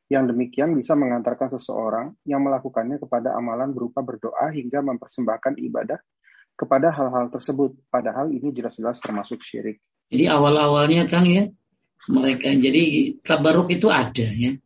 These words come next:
Speaker 2: tabaruk itu ada. Mencari berkah itu ada. Tapi ketika diselewengkan, ya, maka akhirnya jadi salah. Ya, akhirnya jadi apa? Jadi gulu.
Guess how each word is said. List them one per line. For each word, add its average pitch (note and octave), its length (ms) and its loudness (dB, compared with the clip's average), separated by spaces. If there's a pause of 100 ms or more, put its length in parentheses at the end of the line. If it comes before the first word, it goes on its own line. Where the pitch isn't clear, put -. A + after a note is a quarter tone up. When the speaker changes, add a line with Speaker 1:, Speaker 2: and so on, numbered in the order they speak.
(100)
Speaker 2:
tabaruk C3 480 2
itu D3 160 0
ada. A#2+ 320 -4 (720)
Mencari D3+ 400 6
berkah D#3 320 2
itu C#3+ 240 2
ada. A#2 320 -2 (880)
Tapi - 320 -2
ketika D#3+ 320 0
diselewengkan, C#3 1200 2 (800)
ya, C3+ 240 0
maka C#3+ 560 2
akhirnya C3+ 400 4
jadi B2 160 2
salah. A2+ 480 -2 (1120)
Ya, D#3+ 320 2
akhirnya C#3 480 4
jadi C3 320 4
apa? B2+ 240 0
Jadi C#3+ 240 4
gulu. D#3 480 6